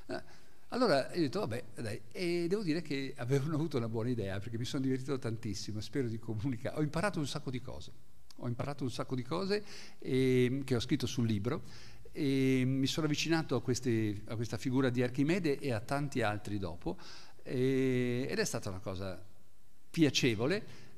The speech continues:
e, e, mm, e spero che anche la lettura, se aveste voglia, del libro possa essere altrettanto piacevole, o comunque, se non altro, la, la, la, l'occasione di oggi. E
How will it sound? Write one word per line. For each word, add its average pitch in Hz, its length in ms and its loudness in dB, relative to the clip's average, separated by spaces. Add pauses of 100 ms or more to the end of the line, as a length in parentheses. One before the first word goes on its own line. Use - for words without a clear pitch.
e, 123 720 2
e, 127 280 2
mm, 131 480 0
e 139 80 -2
spero 160 280 2
che 117 180 2
anche 117 220 -2
la 110 100 0
lettura, 107 540 0
se - 200 -6
aveste 104 380 -6
voglia, 117 300 2
del 110 180 -2
libro 117 320 4
possa - 260 -4
essere 92 220 -4
altrettanto 95 400 -6
piacevole, 113 420 2 (120)
o 143 100 2
comunque, 131 420 4
se 120 140 0
non 110 140 4
altro, 101 280 -2
la, 98 180 0
la, 101 200 -2
la, 101 140 -2
l'occasione 98 420 -2
di 101 100 -2
oggi. 87 300 -6 (400)
E 113 640 0